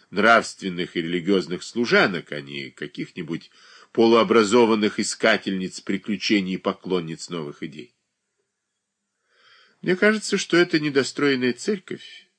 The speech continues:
одна могла дурно повлиять на детей, которые видели, что у нас достает средств на все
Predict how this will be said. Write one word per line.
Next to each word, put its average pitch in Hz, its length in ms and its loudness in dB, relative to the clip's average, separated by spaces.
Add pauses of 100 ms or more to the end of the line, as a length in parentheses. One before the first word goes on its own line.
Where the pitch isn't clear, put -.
(880)
одна 131 500 4
могла 170 460 4
дурно 135 480 4
повлиять 107 640 2
на 98 80 -2
детей, 90 400 -2
которые 101 460 2
видели, 87 460 0
что - 300 -6
у 98 140 -6
нас 143 380 0
достает 104 760 0
средств 101 480 0
на 92 180 -4
все 196 480 2